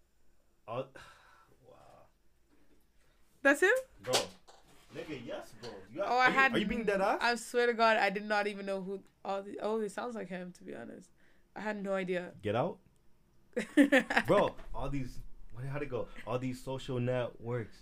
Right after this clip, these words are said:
Speaker 2: And
Speaker 1: and
Speaker 2: these
Speaker 1: these computers.
Speaker 2: computers, yeah.
Speaker 1: Got the, I mean, it wasn't him that said, that was Rowdy that said that, but Bobby's on that.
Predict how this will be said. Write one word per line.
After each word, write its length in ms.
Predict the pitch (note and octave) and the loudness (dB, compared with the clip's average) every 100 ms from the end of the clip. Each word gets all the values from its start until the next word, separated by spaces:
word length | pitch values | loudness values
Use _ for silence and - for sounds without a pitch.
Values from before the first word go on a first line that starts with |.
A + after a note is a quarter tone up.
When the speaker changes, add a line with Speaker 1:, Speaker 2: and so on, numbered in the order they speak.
| - - - | -20 -14 -8
Speaker 2:
And 180 | A3 | -4
Speaker 1:
and 100 | - | -2
Speaker 2:
these 140 | - - | -4 -4
Speaker 1:
these 20 | |
computers. 640 | - - C4+ B3 A3 G#3 | -2 -2 -2 -2 0 -2
Speaker 2:
computers, 40 | G3+ | -2
yeah. 320 | A3 A#3+ B3+ - | 0 0 -2 -4
Speaker 1:
Got 200 | B2 - | -4 -2
the, 80 | - | 2
I 80 | |
mean, 140 | D3 C#3+ | 2 2
it 60 | C#3+ | 0
wasn't 240 | E3+ D3 | 0 2
him 160 | D#3 D#3 | 2 4
that 200 | C3 - | 2 0
said, 140 | G#2+ A2+ | -6 2
that 80 | C#3+ | 2
was 160 | A#2 | 2
Rowdy 360 | F2+ A#2 C3+ A#2 | 2 2 2 2
that 240 | G#2 G2 | -2 -2
said 180 | B2 G#2+ | -2 0
that, 140 | G#2 G2 | -2 -2
but 140 | G2 | -2
Bobby's 360 | A2 A#2+ A#2 G#2 | 0 -2 -4 -4
on 220 | A#2 G#2+ | -4 -4
that. 200 | F2 | -8